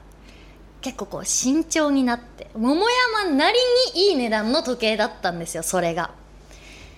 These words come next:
そういう時って自分と対話するじゃないですか。本当に欲しい？なんで欲しいの？何の服と合わせたいの？本当の本当に欲しいんですかと。そしたら、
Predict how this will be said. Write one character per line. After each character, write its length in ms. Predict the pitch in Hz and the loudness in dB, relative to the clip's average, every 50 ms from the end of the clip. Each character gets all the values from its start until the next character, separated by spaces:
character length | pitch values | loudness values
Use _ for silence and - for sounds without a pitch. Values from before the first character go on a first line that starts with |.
| - - - - 190 | -20 -20 -18 -16 -16
そ 160 | - - 233 | -8 -6 -4
う 40 | 226 | -4
い 20 | |
う 40 | 220 | -4
時 200 | 233 262 262 - | -4 -6 -8 -10
っ 20 | |
て 220 | - - - 180 185 | -16 -12 -8 -8 -8
自 180 | 185 185 240 | -6 -4 -2
分 180 | 254 320 339 339 | -2 -2 0 0
と 80 | 330 339 | -2 -4
対 300 | 339 - 247 294 320 320 | -6 -4 -2 -2 0 0
話 120 | 339 330 | 0 0
す 120 | 330 - | -2 -2
る 100 | 311 330 | -2 -2
じ 80 | 302 247 | -2 -2
ゃ 60 | 202 | -4
な 100 | 185 180 | -4 -6
い 40 | 180 | -10
で 80 | - 185 | -12 -14
す 100 | - - | -14 -14
か。 100 | - - - - - - - | -16 -16 -16 -20 -20 -20 -20
本 260 | - - 208 233 294 | -8 -4 -2 -2 -2
当 240 | 294 - 427 427 427 | 0 0 0 0 0
に 120 | 415 427 403 | 0 -2 -6
欲 180 | 370 - 370 | -6 -6 -6
し 220 | - - 403 349 220 | -4 -4 -4 -4 -6
い？ 120 | 208 - - - - - - - - - - - - - - - | -8 -12 -18 -20 -20 -20 -20 -20 -20 -20 -20 -20 -20 -20 -6 -2
な 160 | 226 320 453 | 0 0 2
ん 100 | 587 640 | 2 2
で 80 | 571 453 | 2 2
欲 180 | 247 240 233 | 2 0 -2
し 140 | 220 - 240 | -4 -4 -6
い 40 | 196 | -8
の？ 100 | 190 180 | -8 -4
何 280 | 190 233 330 440 466 427 | -2 0 0 2 2 2
の 120 | 330 254 | 0 0
服 180 | - - - 240 | -2 -4 -6 -4
と 140 | 240 185 | -4 -2
合 80 | 165 175 | -2 -2
わ 100 | 175 202 | -2 -2
せ 140 | 196 226 220 | -4 -4 -2
た 120 | - 233 | -2 -2
い 80 | 208 170 | -2 -2
の？ 140 | 165 170 - - - - - - - | -6 -12 -16 -20 -20 -20 -20 -20 -6
本 240 | - 269 294 311 277 | -2 -2 -2 -2 -2
当 300 | - - - 269 262 254 | -6 -4 -2 -2 0 0
の 100 | 247 233 | -2 -2
本 240 | - 240 247 254 247 | -2 -2 -2 0 0
当 180 | 269 262 240 | 0 0 0
に 100 | 226 208 | 0 -2
欲 180 | - - 196 196 | -4 -4 -6 -4
し 140 | - 240 226 | -4 -4 -4
い 40 | |
ん 140 | 185 165 139 | -4 -6 -8
で 100 | 127 135 | -12 -14
す 140 | - - - | -14 -12 -8
か 120 | 190 202 | -8 -8
と。 140 | 202 - - - - - - - - - - - - - - - - - - - - - | -8 -8 -12 -14 -16 -20 -20 -20 -20 -20 -20 -20 -20 -20 -20 -20 -18 -18 -18 -20 -20 -20
そ 140 | - - 185 | -16 -12 -8
し 80 | 180 - | -6 -6
た 100 | 190 175 | -4 -2
ら、 280 | 185 185 175 - - | -2 -4 -4 -6 -10